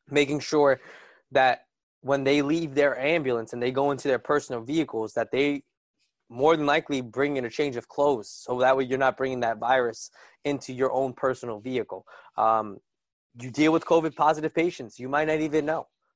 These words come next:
Uh, it is a possibility. And, you know, it's hard. It's not an easy thing. We're going through a very terrible pandemic, which kills a lot of people. And in the beginning of this pandemic, uh, one of my friends, which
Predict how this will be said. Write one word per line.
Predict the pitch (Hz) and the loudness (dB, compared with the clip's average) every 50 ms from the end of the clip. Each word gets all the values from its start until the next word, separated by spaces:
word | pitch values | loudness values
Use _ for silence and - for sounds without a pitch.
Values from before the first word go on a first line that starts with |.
| _ _ - | _ _ -8
Uh, | - 110 113 113 113 107 - - | -4 0 0 2 0 0 -2 -4
it | - 135 135 | -2 -2 -2
is | 131 131 | 0 -2
a | 135 | -2
possibility. | - 143 135 139 - - 117 139 151 147 113 - - _ _ _ - _ _ _ | 0 2 2 0 0 -2 -2 -2 -2 -2 -2 -6 -10 _ _ _ -20 _ _ _
And, | - 120 120 120 120 117 117 107 101 - _ _ _ _ _ _ - | -4 -2 -2 -2 -2 -4 -6 -10 -14 -16 _ _ _ _ _ _ -6
you | 127 135 | -2 0
know, | 131 123 117 107 - _ _ _ _ _ _ _ _ _ _ _ _ _ _ _ _ _ _ _ _ _ _ _ _ _ _ _ _ _ - | 2 2 2 2 -2 _ _ _ _ _ _ _ _ _ _ _ _ _ _ _ _ _ _ _ _ _ _ _ _ _ _ _ _ _ 0
it's | 160 156 - | 0 0 0
hard. | - 131 127 123 127 170 175 - 220 _ _ _ _ _ - | 0 2 2 4 4 2 0 -2 -6 _ _ _ _ _ -12
It's | 131 123 - - | -12 -12 -8 -4
not | 135 127 120 117 | 0 0 0 0
an | 117 120 | 0 -2
easy | 127 135 139 147 165 165 | -4 -4 -4 -4 -2 2
thing. | - 170 170 170 170 165 _ _ - | 2 2 2 2 -4 -10 _ _ -8
We're | - 120 123 120 | -4 -2 -2 0
going | 120 127 127 127 120 | 2 2 0 0 0
through | 131 131 123 120 117 113 - _ - | -2 -2 -2 -2 -4 -6 -10 _ -8
a | 117 117 110 | -8 -8 -6
very | 110 123 147 165 185 175 139 | -2 2 4 4 4 4 2
terrible | - - 123 123 120 113 113 113 | 0 -2 0 0 0 -2 -4 -8
pandemic, | - - 117 113 113 113 113 117 117 - _ | -8 -8 -8 -6 -4 -4 -4 -4 -8 -10 _
which | - 120 113 - - - - - | -10 -10 -10 -10 -18 -20 -20 -8
kills | - - 156 139 127 117 117 104 _ - | -2 0 0 0 0 -4 -10 -16 _ -6
a | - 123 | -4 0
lot | 123 120 113 110 | 2 2 2 0
of | 104 - | 0 -4
people. | - - 139 123 - - - - _ _ _ | -12 -14 -14 -14 -14 -18 -20 -20 _ _ _
And | - 123 120 123 120 120 117 | -6 -4 -2 -2 -4 -6 -8
in | 127 131 | -8 -8
the | 131 | -6
beginning | 127 131 131 147 165 165 175 | -6 -6 -2 -2 0 0 0
of | 170 156 | -2 -2
this | 156 143 | -4 -6
pandemic, | - - 147 139 135 147 160 156 139 127 120 _ _ _ _ _ _ _ _ _ - | -6 -6 -6 -4 0 2 2 2 0 -2 -8 _ _ _ _ _ _ _ _ _ -4
uh, | - 117 120 113 113 113 117 | 0 2 2 4 2 2 2
one | 120 143 156 | 0 0 0
of | 151 | 2
my | 143 127 120 | 0 0 0
friends, | - - 156 160 151 135 127 117 - - | 0 2 2 2 2 2 -2 -6 -12 -10
which | - 113 - - - - - - | -10 -10 -10 -12 -16 -20 -20 -20